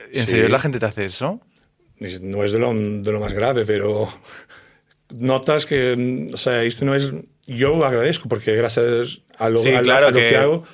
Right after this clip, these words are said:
Speaker 1: sí,
Speaker 2: pero
Speaker 1: pero
Speaker 2: cuando voy en la calle, pues hay momentos, a veces
Speaker 1: Que quizá no es el, quizá no es el lugar, ¿no?
Speaker 2: Y no,
Speaker 1: En
Speaker 2: y
Speaker 1: plan
Speaker 2: estamos en la calle,
Speaker 1: <laughs>
Speaker 2: ¿vale?
Speaker 1: Claro.
Speaker 2: Yo no quiero ir a la cárcel por, eh, <laughs> ¿sabes? Pero, mm, acabo por, mm,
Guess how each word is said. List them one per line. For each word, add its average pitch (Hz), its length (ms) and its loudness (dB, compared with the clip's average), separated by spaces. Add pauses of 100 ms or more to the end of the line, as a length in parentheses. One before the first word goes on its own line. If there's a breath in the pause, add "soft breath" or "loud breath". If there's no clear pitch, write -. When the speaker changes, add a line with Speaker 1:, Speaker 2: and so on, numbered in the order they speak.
(100)
Speaker 1:
sí, - 200 -2
Speaker 2:
pero 127 140 4
Speaker 1:
pero - 80 0
Speaker 2:
cuando 135 200 2
voy 139 140 4
en 139 40 0
la 135 120 0
calle, 151 300 2
pues 123 200 0
hay 117 180 0
momentos, 120 360 0
a 127 120 2
veces 139 360 -2 (180 soft breath)
Speaker 1:
Que 139 100 -2
quizá 131 280 0
no 131 100 2
es 127 80 0
el, 139 160 2 (340)
quizá 123 220 0
no 127 80 0
es 127 80 -2
el 143 80 2
lugar, 110 400 2
¿no? 110 220 -2
Speaker 2:
Y 131 40 0
no, 120 100 2
Speaker 1:
En 113 60 2
Speaker 2:
y 120 40 0
Speaker 1:
plan 92 120 -4
Speaker 2:
estamos 120 240 -2
en 151 80 2
la 110 100 0
calle, 135 360 2
Speaker 1:
<laughs> - 80 -2
Speaker 2:
¿vale? 127 180 4
Speaker 1:
Claro. - 240 6
Speaker 2:
Yo 139 180 4
no 139 80 2
quiero - 160 -2 (100)
ir 160 80 4
a 143 40 0
la - 80 0
cárcel 139 360 0 (120)
por, 156 120 2
eh, 127 380 0 (280 loud breath)
<laughs> - 380 -10
¿sabes? 131 420 0
Pero, 127 380 0
mm, 120 140 -2 (560 soft breath)
acabo 143 380 0
por, 151 160 0
mm, 147 480 -2